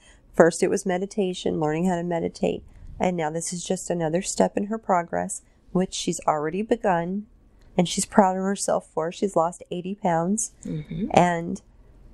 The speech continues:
Speaker 1: um, she's never hungry. Uh, if she starts to feel hungry, she will eat,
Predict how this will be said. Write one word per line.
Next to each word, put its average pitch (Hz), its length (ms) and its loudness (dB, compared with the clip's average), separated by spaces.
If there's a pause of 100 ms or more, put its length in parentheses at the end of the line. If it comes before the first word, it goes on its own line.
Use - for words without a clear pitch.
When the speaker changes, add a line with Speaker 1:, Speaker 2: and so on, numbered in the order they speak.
Speaker 1:
um, 175 520 4 (540)
she's - 280 6
never 175 280 6
hungry. 170 640 2 (440)
Uh, 175 260 8
if 175 320 6
she - 140 -2
starts 180 360 4
to 196 80 4
feel 196 280 2
hungry, 214 360 4
she - 220 -4
will 180 220 6
eat, 190 360 2